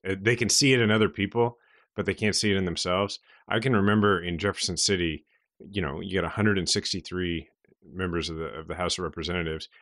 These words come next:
and, and it's a, a somewhat part-time job. I mean, you do it for five months out of the year. So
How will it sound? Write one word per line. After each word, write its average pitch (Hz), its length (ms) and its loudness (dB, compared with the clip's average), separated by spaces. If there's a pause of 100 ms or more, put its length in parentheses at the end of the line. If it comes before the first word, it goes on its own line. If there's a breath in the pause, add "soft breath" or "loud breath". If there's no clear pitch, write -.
(100)
and, 92 240 -4 (100)
and 90 160 -4
it's 87 160 -4
a, 82 80 -8 (320)
a 85 120 -14 (500)
somewhat 117 380 2
part-time 85 400 -2
job. 69 340 -2
I 67 40 -16
mean, 71 140 -12
you 71 120 -10
do 73 120 -6
it 69 140 -10
for 71 240 -10
five 76 240 -6
months 76 220 -12
out 71 100 -8
of 69 60 -12
the 80 60 -12
year. 87 140 -4
So 80 280 -2